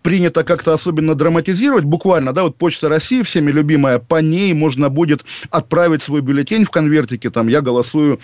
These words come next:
не знаю, за Ксению Собчак», да, и потом удивляться, откуда взялся твой голос за Путина. Но здесь я как раз не готов разделять алармизма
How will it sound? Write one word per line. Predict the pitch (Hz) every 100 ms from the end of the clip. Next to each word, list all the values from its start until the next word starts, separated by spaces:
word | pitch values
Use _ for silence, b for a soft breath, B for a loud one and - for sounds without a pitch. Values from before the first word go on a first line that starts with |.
| B B B -
не | 120
знаю, | 127 117
за | 120
Ксению | - 165 147 147
Собчак», | - 151 - 135 104
да, | 127 175 B B -
и | 175
потом | 170 156 170 185 156
удивляться, | 139 143 143 170 -
откуда | 135 - 156
взялся | 123 139 147
твой | 117 135
голос | 131 143 139
за | 127 160
Путина. | 185 151 131
Но | 139
здесь | 156 208 190
я | 190
как | 175
раз | 180 170
не | 170
готов | 196 208 135
разделять | 139 127 139 135 -
алармизма | 147 151 165 143 135 117